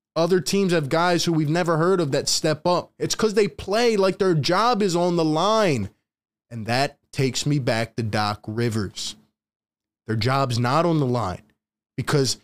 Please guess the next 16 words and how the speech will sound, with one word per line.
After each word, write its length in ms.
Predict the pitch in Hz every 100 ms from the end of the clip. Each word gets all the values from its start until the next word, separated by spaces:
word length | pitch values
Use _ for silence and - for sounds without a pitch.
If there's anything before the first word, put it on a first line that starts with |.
| _ -
they 140 | 139
know 560 | 127 147 180 117 110 - _ -
if 140 | 160
they're 160 | 151 143
thirty-five 840 | - 160 160 165 - 160 151 151
years 240 | 151 147 135
old 520 | 151 170 123 117 127 - _ _ _ _ _ _ _ _ _ -
or 140 | 151
they're 120 | 147
not 320 | 143 160 165 -
eighteen, 1000 | 165 165 - 170 170 175 139 127 135 139 - -
they're 100 | 160
not 300 | 170 180 -
gonna 240 | 170 165
come 280 | 165 156 156
out. 460 | 156 196 196 147